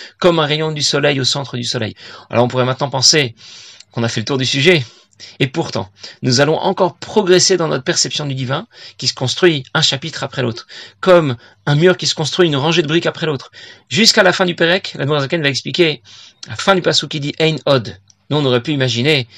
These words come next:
que la création s'efface devant Dieu comme le corps par rapport à la Neshama. Et nous allons dire que c'est encore plus fort que cela. Ein Od. On va expliquer la différence qu'il y a entre deux expressions.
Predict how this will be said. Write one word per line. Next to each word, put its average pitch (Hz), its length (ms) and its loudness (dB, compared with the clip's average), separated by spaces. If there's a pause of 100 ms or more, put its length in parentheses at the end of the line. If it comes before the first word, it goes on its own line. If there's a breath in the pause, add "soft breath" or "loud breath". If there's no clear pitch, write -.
(260 loud breath)
que - 60 -20
la - 40 -14
création 135 320 -6
s'efface 135 300 0
devant 113 180 -2
Dieu 127 220 -4
comme 98 260 -8
le 90 60 -12
corps 156 240 2
par 143 100 0
rapport 131 220 -2
à - 20 -2
la 120 100 -2
Neshama. 117 380 -4 (300 loud breath)
Et - 80 -2
nous 120 160 2
allons 127 160 0
dire 147 180 -2
que 135 80 -6
c'est - 140 -2
encore 139 200 -4
plus 226 140 -4
fort 151 220 -4
que 117 80 -12
cela. - 180 -10 (220)
Ein 170 220 2
Od. 113 220 -2 (360 loud breath)
On 120 40 -4
va 127 80 6
expliquer 127 300 0
la 139 80 2
différence 139 380 -2
qu'il 131 100 -8
y 143 60 0
a - 20 0
entre 131 220 -4
deux 175 200 2
expressions. 135 460 -6